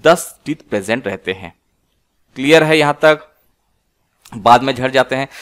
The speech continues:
उसके बाद क्या आता है बच्चों? परमानेंट टीथ। परमानेंट टीथ जो रहता है हमारे पास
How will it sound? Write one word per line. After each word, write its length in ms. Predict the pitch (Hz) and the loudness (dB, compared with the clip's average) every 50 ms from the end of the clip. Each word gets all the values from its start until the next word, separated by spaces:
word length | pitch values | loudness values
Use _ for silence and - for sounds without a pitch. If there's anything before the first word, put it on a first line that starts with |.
| - - - - | -20 -20 -14 -10
उसके 280 | 175 160 - - - 262 | -10 -10 -8 -6 -4 0
बाद 300 | 214 226 220 226 - - | 4 4 4 4 2 2
क्या 120 | 226 202 | 0 0
आता 160 | 196 190 - 196 | 2 2 0 -2
है 40 | |
बच्चों? 320 | 185 196 190 - - 247 247 | -2 -2 -6 -8 -6 -8 -8
परमानेंट 680 | 254 _ - 151 135 131 135 131 127 120 113 107 107 | -6 _ 4 4 6 6 4 2 0 0 0 -4 -6
टीथ। 100 | - 104 - _ _ - | -8 -10 -12 _ _ -2
परमानेंट 480 | 170 180 202 214 226 240 269 294 269 | 0 2 2 2 0 -2 -4 -4 -6
टीथ 120 | - 208 160 | -6 -8 -6
जो 140 | 135 139 | -4 -2
रहता 200 | 123 123 - 151 | -2 -2 -2 -4
है 60 | 135 123 | -6 -6
हमारे 300 | 127 135 170 202 226 220 | -4 0 0 0 0 0
पास 360 | - - 165 151 139 - | 2 4 4 4 4 2